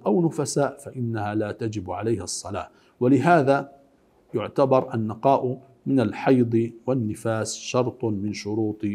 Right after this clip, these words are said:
وجوب الصلاة، فلا تجب عليها الصلاة ولا قضاء على الحائض والنفساء ولا تصح، ولا يندب أصلًا القضاء. قال: "وشرائط وجوب الصلاة ثلاثة أشياء، أحدها الإسلام، فلا تجب الصلاة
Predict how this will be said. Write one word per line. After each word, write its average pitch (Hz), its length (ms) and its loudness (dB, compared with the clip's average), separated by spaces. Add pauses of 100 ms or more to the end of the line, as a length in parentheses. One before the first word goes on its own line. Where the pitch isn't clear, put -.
(440)
وجوب 107 320 0
الصلاة، 95 500 -4
فلا 123 280 0
تجب 120 400 0
عليها 110 340 0
الصلاة 143 520 0 (280)
ولا 190 300 10
قضاء 165 840 4
على 123 180 0
الحائض 120 500 0
والنفساء 113 840 -4 (240)
ولا 135 260 6
تصح، - 600 -10 (420)
ولا 160 220 6
يندب 156 400 4
أصلًا - 480 -8
القضاء. 90 420 -10 (1800)
قال: 160 220 12
"وشرائط 170 720 12
وجوب 156 420 10
الصلاة 156 440 8
ثلاثة 151 800 6
أشياء، 127 400 2
أحدها 143 340 4
الإسلام، 131 720 8
فلا 127 340 4
تجب 139 360 0
الصلاة 131 500 4